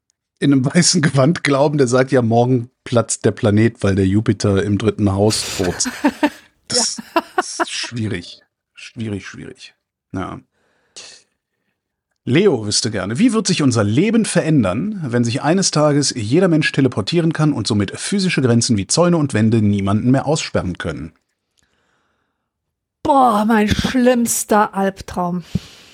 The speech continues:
Speaker 2: Teleportieren.
Speaker 1: Ja.
Speaker 2: Das wär furchtbar. Stell dir mal vor, ich kann mich nicht rechtzeitig in Sicherheit bringen, wenn irgendjemand
Speaker 1: Ja.
Speaker 2: Besuch ankündigt.
Speaker 1: Genau. „Ich komm kurz zum Kaffee vorbei.“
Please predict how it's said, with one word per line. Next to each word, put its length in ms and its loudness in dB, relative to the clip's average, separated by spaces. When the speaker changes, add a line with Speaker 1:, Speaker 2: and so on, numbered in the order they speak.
Speaker 2:
Teleportieren. 800 -2
Speaker 1:
Ja. 60 -20
Speaker 2:
Das 240 0
wär 180 2
furchtbar. 1200 0
Stell 240 -4
dir 80 2
mal 160 0
vor, 180 -2
ich 140 -4
kann 160 -2
mich 160 -2
nicht 220 -2
rechtzeitig 440 0
in 100 -4
Sicherheit 600 0
bringen, 400 0
wenn 160 2
irgendjemand 840 0
Speaker 1:
Ja. 60 -20
Speaker 2:
Besuch 360 0
ankündigt. 800 0
Speaker 1:
Genau. 120 -10
„Ich 120 -4
komm 180 0
kurz 240 2
zum 160 -4
Kaffee 260 -2
vorbei.“ 300 -2